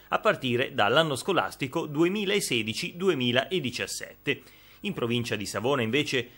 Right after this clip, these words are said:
verrà attivata una nuova sezione di scuola dell'infanzia alla Astengo, mentre ad Andora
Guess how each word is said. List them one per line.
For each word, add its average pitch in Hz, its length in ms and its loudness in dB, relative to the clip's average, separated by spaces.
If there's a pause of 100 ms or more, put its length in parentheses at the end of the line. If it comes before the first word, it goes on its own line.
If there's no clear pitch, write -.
(100)
verrà 165 380 6
attivata 127 600 4
una 120 260 2
nuova 170 320 4
sezione 151 540 -2
di 117 100 -2
scuola 123 360 2
dell'infanzia 120 760 0
alla 113 300 2
Astengo, 110 720 0
mentre 98 360 -8
ad 104 180 -2
Andora 139 520 6